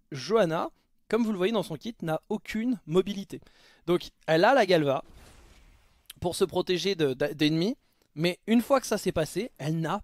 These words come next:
plus rien. Elle est ultra vulnérable au contrôle. Ce qui est paradoxal, parce qu'on pourrait se dire, bah, Johanna contre les contrôles c'est très fort, elle a la Galva. Ouais, mais dès que la Galva est tombée, elle est ultra vulnérable.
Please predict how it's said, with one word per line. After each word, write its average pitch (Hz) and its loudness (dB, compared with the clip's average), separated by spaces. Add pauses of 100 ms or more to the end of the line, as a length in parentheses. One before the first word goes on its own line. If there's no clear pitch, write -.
(140)
plus 208 -12
rien. 143 -10
Elle 147 2
est 208 0 (380)
ultra 214 0
vulnérable 156 -2
au 165 -2
contrôle. 147 -6 (220)
Ce - -12
qui 254 -2
est 247 0
paradoxal, 262 4
parce 156 0
qu'on 170 -8
pourrait 180 -2
se 185 -4
dire, 208 2
bah, 147 4
Johanna 180 2
contre 147 -8
les 151 -4
contrôles 160 -6
c'est 175 -12
très 208 -4
fort, 247 0
elle 180 4
a - 2
la 165 2
Galva. 147 0
Ouais, 240 2
mais 175 2
dès 269 -6
que - -4
la 226 0
Galva 190 -2
est 160 -4
tombée, 156 -6 (380)
elle 185 2
est 180 0 (160)
ultra 240 -2
vulnérable. 139 -6